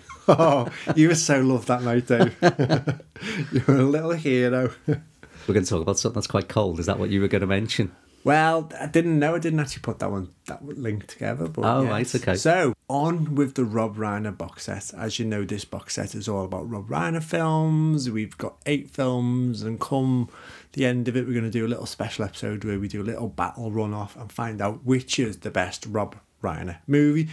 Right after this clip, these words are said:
Speaker 1: according to Dave and Liam. It's just our opinions. Anyway, Dave, what are your Rob Reiner facts for this week?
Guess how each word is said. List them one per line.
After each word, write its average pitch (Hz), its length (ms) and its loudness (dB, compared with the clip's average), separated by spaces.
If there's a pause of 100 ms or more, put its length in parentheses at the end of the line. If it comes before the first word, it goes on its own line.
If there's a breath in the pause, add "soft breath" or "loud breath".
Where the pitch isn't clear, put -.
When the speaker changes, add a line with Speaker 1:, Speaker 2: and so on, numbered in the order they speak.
(140 loud breath)
Speaker 1:
according 170 540 2
to 143 100 -2
Dave 101 320 0
and 92 160 -4
Liam. 80 240 -6 (540)
It's - 220 -16
just 156 300 -2
our 139 160 2
opinions. 85 800 -8 (420 loud breath)
Anyway, 151 360 4
Dave, 104 420 0 (540 loud breath)
what 127 200 2
are 147 40 2
your 147 180 2
Rob 110 260 -2
Reiner 98 320 -4
facts - 380 -10
for 120 80 -12
this 101 220 -8
week? 110 260 -6